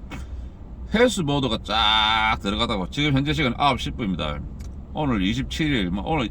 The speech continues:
오늘은 큰 이벤트가 내일이 제일, 이십, 내일이 제일 불안한 혼자 큰 이벤트다. 레인보우로 뭐 쫙 해가지고 탄접이라 가지고 내일 과 문화가타를 가야 되나,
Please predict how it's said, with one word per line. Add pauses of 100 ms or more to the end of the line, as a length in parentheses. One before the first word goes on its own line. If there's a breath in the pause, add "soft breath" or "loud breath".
오늘은
큰
이벤트가
내일이
제일,
이십,
내일이
제일
불안한
혼자
큰
이벤트다.
레인보우로
뭐 (120)
쫙
해가지고 (1300 loud breath)
탄접이라
가지고
내일
과
문화가타를
가야
되나,